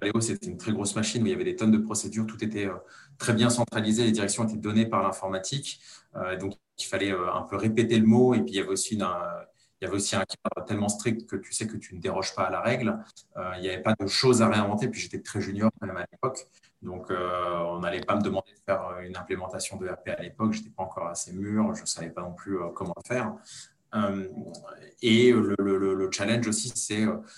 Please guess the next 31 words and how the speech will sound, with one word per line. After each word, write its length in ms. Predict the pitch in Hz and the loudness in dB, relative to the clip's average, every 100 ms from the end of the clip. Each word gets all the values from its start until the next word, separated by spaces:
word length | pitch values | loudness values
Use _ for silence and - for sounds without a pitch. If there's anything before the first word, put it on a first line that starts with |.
| - | -8
c'est 200 | - 107 | -2 0
comment 380 | 110 107 120 123 | 6 8 8 6
informer 600 | 110 - 101 110 113 110 | 2 2 4 4 4 0
tout 180 | - 117 | -2 4
le 60 | |
monde 400 | 113 139 113 95 - | 4 4 0 -4 -8
pour 140 | 107 | -10
que 120 | - | -8
tous 160 | - 113 | -6 0
les 180 | 110 104 | 0 0
utilisateurs 480 | - 101 107 - | -2 -2 -2 -4
comprennent 380 | - 110 107 120 | 0 0 2 0
ce 80 | 113 | -4
qui 120 | 107 | -4
se 100 | 107 | -4
passe. 400 | - 123 - - - - - _ - | -4 -2 -4 -6 -16 -20 -20 _ -6
Euh, 100 | 98 - - - _ _ - - | -6 -6 -14 -20 _ _ -20 -12
les, 600 | 151 - - 113 - - | -10 -8 2 4 4 2
euh, 680 | 98 95 92 92 92 92 92 101 107 101 | 0 2 2 0 -2 -4 -8 -12 -12 -10
de 120 | 107 104 | -4 -2
manière 280 | 104 107 | 2 2
générale, 340 | 107 107 120 123 | 4 2 4 4
les 120 | 98 | 2
métiers, 320 | 101 107 135 | 0 -2 0
même 180 | 113 101 | 2 0
quand 120 | 98 | -2
tu 100 | 92 | -6
leur 100 | - | -8
fais 140 | - 107 | -4 -4
des 160 | 98 | -2
applications, 640 | 98 - 190 190 123 127 | -4 -8 -8 -6 -2 -4